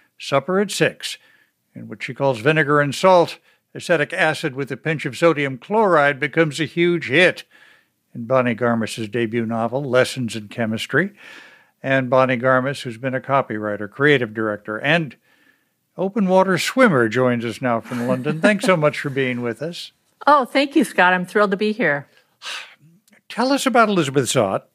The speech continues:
Speaker 1: in the early nineteen sixties. She, and so much of your book is absolutely chemistry. She seems like a chemical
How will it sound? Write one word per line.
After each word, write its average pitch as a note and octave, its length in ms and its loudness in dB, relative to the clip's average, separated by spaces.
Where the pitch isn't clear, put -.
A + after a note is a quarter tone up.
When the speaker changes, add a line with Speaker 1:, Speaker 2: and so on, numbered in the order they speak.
Speaker 1:
in C#3 80 -2
the C3+ 140 -6
early B2+ 240 0
nineteen A#2 460 -4
sixties. B2 580 -6
She, E3 580 0
and C#3+ 160 -8
so F3+ 120 4
much D#3 280 0
of C3+ 80 -6
your C#3 100 4
book C#3 260 0
is D#3+ 280 4
absolutely D3+ 600 -2
chemistry. D3 640 0
She D3 220 -2
seems F3+ 320 0
like D#3 160 0
a D3+ 80 2
chemical D#3+ 500 0